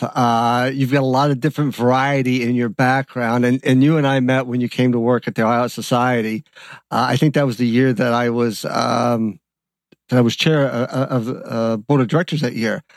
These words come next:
Uh, and, and we've known each other ever since. And when I heard the news that you were leaving for Montana,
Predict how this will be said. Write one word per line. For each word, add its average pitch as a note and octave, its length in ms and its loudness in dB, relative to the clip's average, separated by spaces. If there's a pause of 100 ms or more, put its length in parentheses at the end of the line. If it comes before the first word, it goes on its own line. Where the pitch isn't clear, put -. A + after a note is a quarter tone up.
(400)
Uh, C3+ 380 0
and, D3+ 140 2
and D#3 140 4
we've D3+ 140 2
known D3 180 2
each C#3+ 200 -2
other C#3 340 -2
ever C3+ 260 0
since. D#3 420 0
And C#3+ 200 -2
when C#3 100 2
I C#3 120 2
heard C#3+ 240 0
the C#3 80 0
news C3+ 380 2
that C3 320 -2
you C3 100 0
were B2+ 300 0
leaving C#3+ 360 0
for C3 180 0
Montana, B2 760 -2